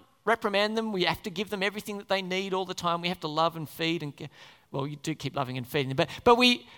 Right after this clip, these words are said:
you know, of course you can have that. Yes, you can do that. Yes, I wanna make sure you have every opportunity.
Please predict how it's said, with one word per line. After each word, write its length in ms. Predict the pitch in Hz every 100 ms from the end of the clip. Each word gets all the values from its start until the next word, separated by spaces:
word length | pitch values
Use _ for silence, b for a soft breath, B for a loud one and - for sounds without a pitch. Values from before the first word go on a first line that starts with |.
| B
you 100 | 240
know, 120 | 262 285
of 180 | 269 -
course 300 | 285 294 269
you 60 |
can 120 | 262
have 200 | 202 226
that. 240 | 208 233 226
Yes, 200 | 233 -
you 60 |
can 160 | 220 208
do 160 | 208 214
that. 240 | 208 196
Yes, 200 | 214 202
I 60 | 202
wanna 180 | 196 190
make 160 | 185
sure 220 | - 196
you 140 | 190 190
have 200 | 160 170
every 240 | 165 170
opportunity. 680 | 156 156 - - 120 113